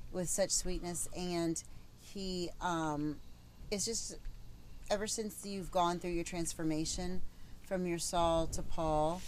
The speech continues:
I mean, I've loved you more. I love you more now, and I see you in a whole new light and a whole new thing. And that's a huge miracle for me, because you've been changing before my eyes these past two years, and being on this journey together now these past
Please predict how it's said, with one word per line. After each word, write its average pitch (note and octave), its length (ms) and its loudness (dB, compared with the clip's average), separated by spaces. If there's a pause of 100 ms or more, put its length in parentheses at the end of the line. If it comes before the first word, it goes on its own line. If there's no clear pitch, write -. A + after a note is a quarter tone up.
(320)
I G3 80 4
mean, F#3+ 180 4
I've F3 220 4
loved E3+ 300 4
you E3+ 100 2
more. D#3+ 200 4
I F3 80 4
love E3+ 200 4
you E3+ 80 4
more D#3+ 200 6
now, D3+ 360 4
and D#3 100 4
I E3 80 2
see F#3+ 200 -2
you F3+ 140 2
in E3 80 4
a D3+ 80 4
whole F#3 300 -2
new E3+ 160 2
light D#3 380 2
and D#3+ 220 0 (120)
a D3 80 -2
whole F#3 280 0
new F3 100 0
thing. E3 240 0
And D#3+ 80 2
that's F#3+ 220 -2
a - 20 -4
huge E3 300 -4
miracle D#3+ 340 0
for D#3+ 140 -6
me, D#3+ 160 2
because D#3 420 -2 (400)
you've F#3+ 320 -4
been F3 320 2 (120)
changing F3 580 2 (100)
before E3+ 320 2
my E3+ 160 2
eyes F3 280 2
these E3 140 -4
past E3 320 0
two - 140 0
years, E3+ 540 4 (340)
and F#3 120 0
being G3 140 6
on F3+ 100 6
this E3 120 4
journey F3 300 4
together E3+ 420 4
now E3 320 6
these F#3+ 200 0
past - 640 2